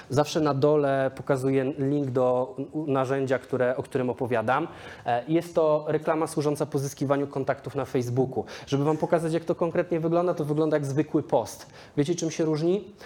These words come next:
Różni się tym, że klikniecie w ten post, to automatycznie, magicznie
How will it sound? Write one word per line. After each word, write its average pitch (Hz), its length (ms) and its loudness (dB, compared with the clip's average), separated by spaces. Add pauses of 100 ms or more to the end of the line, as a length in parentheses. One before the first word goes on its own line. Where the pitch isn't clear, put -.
(120)
Różni 196 240 4
się 196 140 2
tym, 196 180 2
że 175 120 0
klikniecie 180 500 2
w - 60 -12
ten 160 180 0
post, 165 320 0
to 165 80 2
automatycznie, 156 680 0
magicznie 151 640 0